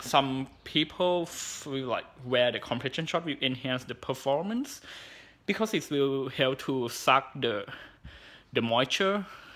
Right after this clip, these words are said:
the s-, perspiration from your skin and make you feel like you get dry, not get wet and humid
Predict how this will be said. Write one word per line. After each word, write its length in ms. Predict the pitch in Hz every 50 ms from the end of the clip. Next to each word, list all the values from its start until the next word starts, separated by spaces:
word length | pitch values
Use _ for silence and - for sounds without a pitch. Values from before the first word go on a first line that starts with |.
| - -
the 280 | 123 127 107 113 - - - -
s-, 480 | - - - - - - - - - - - - -
perspiration 960 | - - 143 127 127 127 - - 139 135 127 123 127 151 - - 180 165 165
from 320 | 165 - - 147 127 127 131
your 160 | 131 127 127
skin 440 | - - - 151 147 160 196 220 220 - - - - - - - -
and 140 | - 117 117
make 180 | 113 123 131 -
you 100 | 139 131
feel 220 | - - 143 127
like 200 | 120 101 101 - -
you 240 | - 123 120 117 113 -
get 200 | 131 123 - -
dry, 460 | 123 123 110 107 113 120 131 147 160 156
not 220 | 156 135 - -
get 180 | - 123 110 123
wet 180 | 127 131 151 - - - -
and 400 | 120 104 110 104 98 110 113 - - - -
humid 300 | - 139 151 180 170 -